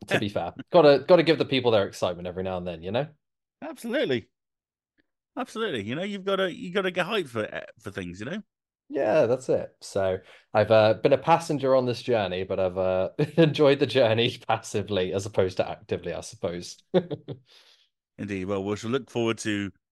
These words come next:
Speaker 2: the Tortured Poets spoiler special coming at the end of April.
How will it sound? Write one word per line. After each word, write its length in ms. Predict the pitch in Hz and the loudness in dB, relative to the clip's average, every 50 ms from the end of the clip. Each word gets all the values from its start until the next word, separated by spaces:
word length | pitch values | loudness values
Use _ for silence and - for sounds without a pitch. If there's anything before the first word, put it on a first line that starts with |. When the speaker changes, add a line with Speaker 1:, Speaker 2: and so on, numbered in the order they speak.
| _ _ _ _ _ - | _ _ _ _ _ -8
Speaker 2:
the 420 | 98 95 95 95 95 95 85 - - _ _ _ _ _ _ _ _ - | -6 -4 -4 -4 -6 -8 -8 -12 -16 _ _ _ _ _ _ _ _ -6
Tortured 380 | 127 131 123 - 127 117 - | -6 -6 -4 -4 -6 -8 -4
Poets 580 | - 120 117 110 104 - - - - - - - - | -2 -2 -2 -2 -2 -6 -10 -12 -12 -14 -16 -14 -16
spoiler 300 | - - - 123 113 104 | -12 -8 -6 -6 -6 -6
special 400 | - - 113 - - 95 90 _ _ _ _ _ _ _ _ _ _ _ _ _ _ _ _ _ _ | -6 -6 -6 -6 -6 -10 -14 _ _ _ _ _ _ _ _ _ _ _ _ _ _ _ _ _ _
coming 400 | - 110 104 101 95 95 95 90 - _ _ _ _ - | -6 -4 -4 -4 -4 -4 -6 -8 -12 _ _ _ _ -16
at 80 | 92 95 | -10 -8
the 60 | 98 | -8
end 100 | 95 92 | -6 -6
of 80 | 90 95 | -6 -8
April. 280 | 92 85 - 92 92 | -8 -8 -12 -16 -18